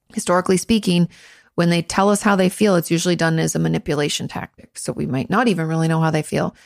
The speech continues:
So it's not even helpful to try to assume. It's better to just acknowledge how we feel, what we're going through, and make the best decision for us.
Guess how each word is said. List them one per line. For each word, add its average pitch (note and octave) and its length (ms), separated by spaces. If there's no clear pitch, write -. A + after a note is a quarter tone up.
So - 220
it's E3 120
not G#3+ 180
even G#3+ 140
helpful E3+ 300
to D3+ 80
try D3 220
to C#3 60
assume. - 480
It's F3 140
better F3 320
to F3+ 240
just D#3+ 320
acknowledge E3 480
how E3 160
we G3 180
feel, D#3+ 380
what - 180
we're G3 160
going E3 300
through, E3 220
and E3+ 140
make E3+ 200
the F3 160
best F3 320
decision E3 600
for - 320
us. - 380